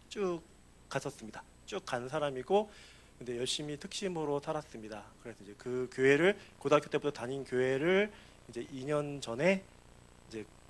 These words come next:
나와서 그리스도의 교회를 온 다음에 이제 개척을 한 거예요. 그러면 이제 그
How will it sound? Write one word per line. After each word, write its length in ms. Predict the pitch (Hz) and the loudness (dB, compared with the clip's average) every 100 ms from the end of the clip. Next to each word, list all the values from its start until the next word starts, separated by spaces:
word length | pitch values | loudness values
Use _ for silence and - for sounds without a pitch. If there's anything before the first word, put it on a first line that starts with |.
| - - 165 | -20 -16 -8
나와서 360 | 107 117 160 | -4 -4 -4
그리스도의 480 | - 139 147 131 127 | -4 -2 0 0 -2
교회를 160 | 123 117 | -2 -4
온 180 | 110 117 | -6 -2
다음에 500 | 120 120 147 240 247 - | -2 0 -2 -2 -6 -18
이제 80 | - | -20
개척을 260 | 113 - 107 | -12 -10 -8
한 140 | 165 | -6
거예요. 180 | 123 - - - - - - - - | -6 -8 -14 -20 -20 -20 -20 -20 -6
그러면 160 | - 175 | 0 2
이제 100 | 165 | 2
그 580 | 165 175 185 180 170 | 4 10 12 12 10